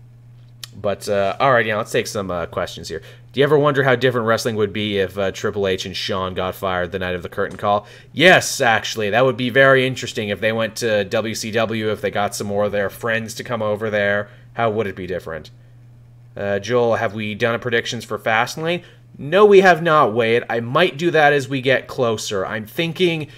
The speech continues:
that if the unsolicited wrestling stream becomes a show I'm gonna keep doing, it might be a Thursday thing. Maybe the next episode we'll do our Fastlane, uh, we'll do our Fastlane predictions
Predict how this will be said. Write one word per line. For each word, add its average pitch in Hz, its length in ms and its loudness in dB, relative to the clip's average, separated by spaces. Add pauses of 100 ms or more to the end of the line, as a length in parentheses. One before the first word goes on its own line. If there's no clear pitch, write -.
(160)
that 120 380 4
if 151 160 -2
the 160 140 2
unsolicited 143 680 2
wrestling 123 460 0
stream 120 400 -4
becomes 113 320 -4
a 107 60 -4
show 113 240 2
I'm 113 120 0
gonna 110 140 -2
keep 107 300 -6
doing, 113 340 -2 (220)
it 110 160 -2
might 127 240 2
be 127 100 0
a 120 60 2
Thursday 127 520 2
thing. 131 280 -2
Maybe 185 240 6
the 156 160 2
next 156 440 2
episode 113 640 2
we'll 110 140 -2
do 110 160 0
our 104 180 4
Fastlane, 92 800 -2
uh, 85 320 -6
we'll 95 140 -4
do 104 100 -2
our 98 120 -2
Fastlane 87 520 -6
predictions - 720 -12